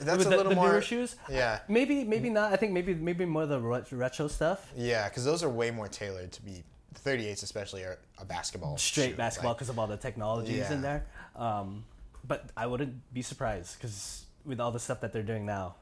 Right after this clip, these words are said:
Speaker 2: You know
Speaker 1: Yeah.
Speaker 2: what I mean?
Speaker 1: Um, but yeah, it'll be cool to see what he pulls out this season.
Speaker 2: Mm-hmm.
Speaker 1: Should be fun. 'Cause yeah, he can do, there's a lot of retros he can do.
Speaker 2: Did you, did you see, uh,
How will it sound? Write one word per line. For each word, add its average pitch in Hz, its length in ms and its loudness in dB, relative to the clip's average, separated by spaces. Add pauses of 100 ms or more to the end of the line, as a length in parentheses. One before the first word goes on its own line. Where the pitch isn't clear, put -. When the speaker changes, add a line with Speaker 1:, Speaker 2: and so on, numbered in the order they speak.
Speaker 2:
You 113 60 -8
know 117 80 -2
Speaker 1:
Yeah. 110 160 0
Speaker 2:
what 104 80 -4
I 104 40 -6
mean? 107 200 -8 (840)
Speaker 1:
Um, 101 460 0 (220)
but 123 100 -2
yeah, 127 80 4
it'll 139 120 4
be 151 80 -2
cool 131 240 -2
to 107 60 -4
see 107 440 -2 (800)
what 110 180 -8
he 104 60 -6
pulls 95 240 -10
out 92 320 -10
this 104 160 -8
season. 92 480 -10 (180)
Speaker 2:
Mm-hmm. 113 160 -8
Speaker 1:
Should 127 140 -2
be 117 60 -4
fun. 92 380 -12
'Cause 117 140 -4
yeah, 113 160 -2
he 117 100 -6
can 135 120 -4
do, 104 260 -4
there's 113 140 -6
a 92 40 -12
lot 92 220 -10
of 92 60 -10
retros 87 340 -12
he - 80 -14
can 82 140 -14
do. 90 200 -12 (180)
Speaker 2:
Did 127 180 -6
you, 151 300 2
did 147 260 -6
you 156 160 -2
see, 135 460 -4
uh, 107 220 -2